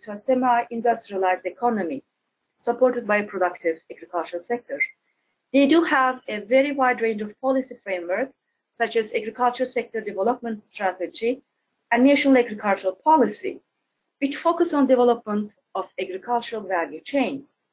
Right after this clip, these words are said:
and supporting the transition from subsistence to commercial agriculture. So we picked two important value chains for Tanzania, maize and the groundnut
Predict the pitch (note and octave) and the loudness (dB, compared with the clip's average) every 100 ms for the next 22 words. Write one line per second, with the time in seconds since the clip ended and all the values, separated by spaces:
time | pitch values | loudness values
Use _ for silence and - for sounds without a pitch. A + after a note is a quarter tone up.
0 | _ _ _ A#3+ B3+ - C#4 C#4 D#4 D4+ | _ _ _ -2 -2 0 -2 2 0 2
1 | B3 B3+ - G#3+ G#3 G#3+ G#3+ G3 F#3 - | 2 2 -2 -4 0 -2 -2 -6 -8 -6
2 | F3 - A#3 G#3 - E3 - - _ _ | -6 -6 -10 -12 -14 -14 -14 -20 _ _
3 | _ _ A3 - F#3+ F3 F3 F3+ - - | _ _ -12 -4 0 2 2 -2 -8 -10
4 | E3 C4 B3 - B2+ - _ _ - - | -4 0 0 -2 -12 -14 _ _ -20 -2
5 | D4+ D4 D4+ F4 F4 - _ - E4 - | 2 4 4 4 0 -4 _ -4 0 6
6 | C#4 C#4 C#4 C4+ C4 B3+ B3 A#3+ A#3 A#3 | 4 6 2 4 2 4 2 0 -4 -8
7 | A3 - G#3 G3 F3+ G3+ G#3+ G3 E3 - | -8 -10 -12 -10 -10 -6 -4 -2 -4 -6
8 | _ _ _ _ _ A3+ G#3+ G#3+ G#3+ - | _ _ _ _ _ -4 -2 -2 -6 -8
9 | F3+ F3+ F3 D#3+ D3+ - - _ | -4 -4 0 -2 -2 -10 -14 _